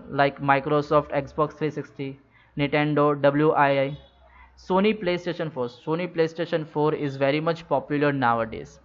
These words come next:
So these are the few gaming consoles are also there in the digital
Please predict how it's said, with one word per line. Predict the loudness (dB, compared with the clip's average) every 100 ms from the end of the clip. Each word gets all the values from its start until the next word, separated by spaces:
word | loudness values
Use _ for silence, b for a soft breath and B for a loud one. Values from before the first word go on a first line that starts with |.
| b b b
So | -2 2
these | 4 4 8
are | 8
the | 8 4
few | 4 2 2 0 -8 -4
gaming | 2 2 2 0
consoles | 0 0 -2 -2 -4 -6 _ 2
are | 4 4 0 -4
also | -2 -2 -2 -4
there | -2 -4 -6 -10
in | -8
the | -6
digital | -4 -8 -10 -8 -8